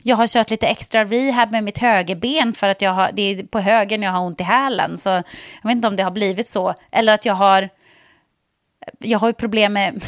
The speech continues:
<laughs> jag har problem, var har jag inte problem? Men du vet att jag har problem med rumpmuskeln på vänster sida. Att jag kanske inte tar ut övningarna lika mycket på vänsterbenet då som jag gör på högerbenet.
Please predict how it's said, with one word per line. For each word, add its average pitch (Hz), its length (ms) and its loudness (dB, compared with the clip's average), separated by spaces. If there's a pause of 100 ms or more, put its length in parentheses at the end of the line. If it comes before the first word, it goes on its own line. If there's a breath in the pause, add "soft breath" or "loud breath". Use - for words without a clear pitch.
<laughs> 220 100 0
jag 185 100 -6
har 175 80 -4
problem, 170 440 -8
var 185 100 0
har 175 60 -4
jag 165 100 0
inte 156 200 -6
problem? - 320 -6 (320 loud breath)
Men 220 120 0
du 202 60 -6
vet 214 180 0
att 208 60 -2
jag 214 60 2
har 196 60 0
problem 202 260 0
med 196 140 0
rumpmuskeln 247 640 2
på 240 80 2
vänster 180 440 -2
sida. 170 420 -4 (300 soft breath)
Att - 180 -4
jag 202 120 4
kanske 202 380 -2
inte 196 320 -4
tar 196 200 2
ut 254 240 0 (640)
övningarna 185 640 2
lika 185 320 -2
mycket 196 380 -4
på 262 100 -2
vänsterbenet 170 840 -2
då 165 180 -2
som 170 180 -8
jag 170 100 -2
gör 156 160 0
på 165 120 -8
högerbenet. 180 1000 -2